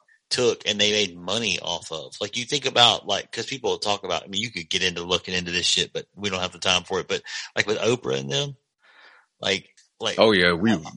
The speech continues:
Speaker 1: all
Speaker 2: yeah.
Speaker 1: these, like, women that, like, just, like, teamed up during the Me Too movement, they all made so much money off of,
Speaker 2: Mm-hmm.
Speaker 1: like,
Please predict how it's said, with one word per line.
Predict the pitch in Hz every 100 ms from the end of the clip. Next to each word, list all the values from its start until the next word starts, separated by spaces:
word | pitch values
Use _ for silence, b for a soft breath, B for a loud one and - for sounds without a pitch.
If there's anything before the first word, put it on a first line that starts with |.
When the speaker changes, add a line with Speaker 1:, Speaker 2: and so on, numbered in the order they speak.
| 55 - _ - -
Speaker 1:
all | 143 190
Speaker 2:
yeah. | 180
Speaker 1:
these, | 170 160 -
like, | 135 107
women | 123 139 123 110
that, | 101 -
like, | 104 104 98
just, | - 107
like, | 104 95 -
teamed | 135 127 117
up | 113
during | 92 113
the | 110
Me | 104 117
Too | 117 123
movement, | 127 135 143 127
they | 120 -
all | 131 139
made | 120 104
so | - - - - 120 127
much | 120 95 -
money | 95 92 85
off | 76 -
of, | 78 -
Speaker 2:
Mm-hmm. | 143 156
Speaker 1:
like, | 151